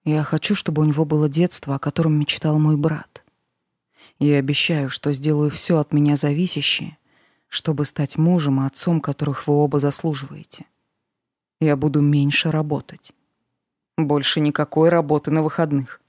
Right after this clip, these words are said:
Ты заставила меня понять, что наша семья,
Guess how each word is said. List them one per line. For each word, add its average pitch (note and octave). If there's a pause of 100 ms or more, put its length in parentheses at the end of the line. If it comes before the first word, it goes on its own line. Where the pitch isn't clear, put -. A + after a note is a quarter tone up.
(880)
Ты D#3
заставила D#3+
меня E3
понять, F3
что -
наша D#3+
семья, F3+